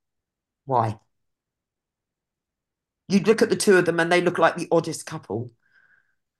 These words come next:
Did, did he do certain things to get him there? Was the, you know, we know,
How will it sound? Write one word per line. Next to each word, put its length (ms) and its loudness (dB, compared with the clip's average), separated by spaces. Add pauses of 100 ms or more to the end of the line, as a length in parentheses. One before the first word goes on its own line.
(280)
Did, 180 0
did 180 4
he 120 0
do 240 2
certain 380 0
things 420 -4
to 100 -4
get 240 2
him 200 -8
there? 220 -2
Was 200 -6
the, 380 -8
you 120 -2
know, 320 -2
we 160 -2
know, 320 0